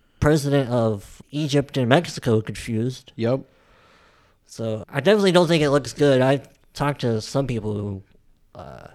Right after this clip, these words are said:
Speaker 1: who've seen that, some of those clips, and, uh, definitely think he looks terrible. Uh, and he's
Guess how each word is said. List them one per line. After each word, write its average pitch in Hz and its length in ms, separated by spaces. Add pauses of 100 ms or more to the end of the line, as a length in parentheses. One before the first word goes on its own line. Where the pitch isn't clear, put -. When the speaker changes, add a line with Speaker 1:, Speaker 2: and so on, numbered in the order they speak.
(300)
Speaker 1:
who've 101 160
seen 107 240
that, 107 320 (180)
some - 280
of 110 60
those 107 180
clips, - 480
and, 101 320 (1120)
uh, 58 300 (500)
definitely 131 320
think 110 240
he 107 200 (180)
looks 110 400
terrible. 113 640 (680)
Uh, - 160 (320)
and 117 100
he's 117 220